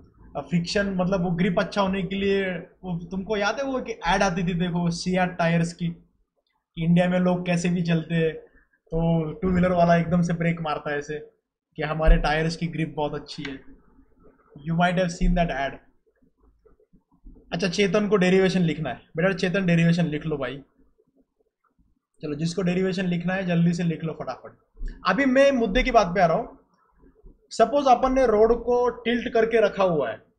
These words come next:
तो road की already tilting है, मतलब banking of road already है, और friction भी ऐसा तो नहीं है कि friction directly ज़ीरो ही हो जाएगा।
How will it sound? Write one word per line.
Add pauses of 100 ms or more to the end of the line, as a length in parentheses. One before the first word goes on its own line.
(440)
तो
road
की
already (120)
tilting
है, (500)
मतलब
banking
of (140)
road (160)
already
है, (1040)
और (220)
friction
भी
ऐसा
तो
नहीं
है
कि
friction
directly
ज़ीरो
ही
हो
जाएगा।